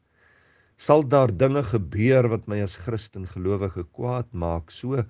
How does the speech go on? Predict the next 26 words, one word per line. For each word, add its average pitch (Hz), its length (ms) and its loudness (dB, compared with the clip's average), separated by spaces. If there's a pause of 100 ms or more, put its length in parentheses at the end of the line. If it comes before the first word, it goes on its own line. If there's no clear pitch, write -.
(600)
leer 139 360 4
die 110 200 2
Here 117 220 4
ons 104 260 -2
in 95 200 -4
werklikheid 95 640 -2
hier 95 220 -2
in 92 140 -4
Efesiërs 85 640 -10
vier 95 300 -6
vers 87 360 -12
sesentwintig. 92 800 -12 (1300)
Die 113 100 0
belangrike 123 640 4
vraag 113 440 -2
in 98 120 -4
my 98 120 -2
lewe 92 520 -2 (540)
waar 110 240 4
ek 87 120 -6
die 117 200 0
ou 147 120 2
sondige 135 580 -4
mens 113 300 -4
moet 101 180 -6 (100)
aflê 85 520 -6